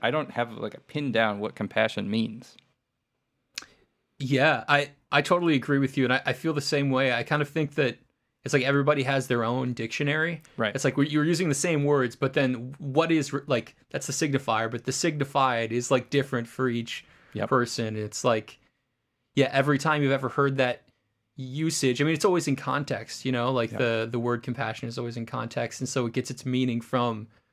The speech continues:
Speaker 2: that. So it's like you think about every time you've ever heard somebody say compassion, and it mean, has a slightly different, like, meaning in each one,
Speaker 1: Mm-hmm.
Speaker 2: and then you think of them all together, and it's like, "Oh, that's your meaning. Uh, that's how you define compassion."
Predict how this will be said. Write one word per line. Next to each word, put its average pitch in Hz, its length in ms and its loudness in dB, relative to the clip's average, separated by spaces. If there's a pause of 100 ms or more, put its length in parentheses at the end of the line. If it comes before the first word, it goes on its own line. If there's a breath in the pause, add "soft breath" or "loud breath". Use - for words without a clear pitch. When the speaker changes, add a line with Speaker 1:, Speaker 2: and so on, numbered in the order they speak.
(380)
Speaker 2:
that. 120 480 0
So 127 120 -2
it's 117 100 -4
like 127 160 -2
you 139 120 0
think 135 220 0
about 127 200 0
every 131 260 0
time 131 280 -2
you've 127 120 0
ever 123 200 -2
heard 123 260 -2 (100)
somebody 127 380 0
say 113 280 -4
compassion, 117 720 -6 (400 soft breath)
and 123 80 -4
it 131 40 -2
mean, 139 180 2
has 147 240 2
a 123 180 -4
slightly 190 600 -4
different, 151 380 0
like, 131 200 -2
meaning 131 400 -2
in 123 100 -6
each 131 220 -2
one, 117 420 0 (420 soft breath)
Speaker 1:
Mm-hmm. 117 240 -2
Speaker 2:
and 139 160 2
then 131 120 2
you 131 80 2
think 135 260 0
of 127 60 -2
them 123 160 0
all 117 140 4
together, 120 380 -2
and 120 80 -2
it's - 140 -10
like, 113 140 -4
"Oh, 156 180 2
that's 127 320 -8
your 135 140 0
meaning. 123 420 -2
Uh, 113 200 -4
that's 131 220 -2
how - 100 -2
you 123 100 0
define 120 360 -4
compassion." 113 600 -6